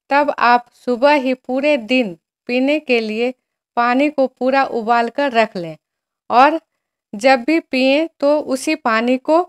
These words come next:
पिएं। इस पानी को आपको फ्रिज में नहीं रखनी है और कोशिश करें कि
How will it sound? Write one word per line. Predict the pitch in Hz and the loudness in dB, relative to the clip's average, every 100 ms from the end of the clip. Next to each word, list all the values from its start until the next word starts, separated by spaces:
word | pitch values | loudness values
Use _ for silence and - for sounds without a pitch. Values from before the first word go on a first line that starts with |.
| _ | _
पिएं। | 208 180 151 _ _ _ _ _ _ | -6 -6 -8 _ _ _ _ _ _
इस | 262 320 | -6 -6
पानी | - 247 240 262 285 | -2 0 2 2 0
को | 311 320 330 _ - | 2 2 0 _ -2
आपको | 214 233 - 302 | 0 0 0 -4
फ्रिज | 302 240 254 262 | -4 -2 -2 0
में | 269 311 | 0 0
नहीं | 269 233 254 | 0 0 0
रखनी | 233 196 190 175 165 | 0 -2 -6 -10 -10
है | 160 151 _ _ _ _ - | -14 -18 _ _ _ _ 0
और | 262 320 | 2 2
कोशिश | - 254 254 320 320 | 0 0 0 -2 -4
करें | - 240 254 262 | 0 2 2 0
कि | 254 285 339 | -2 -4 -4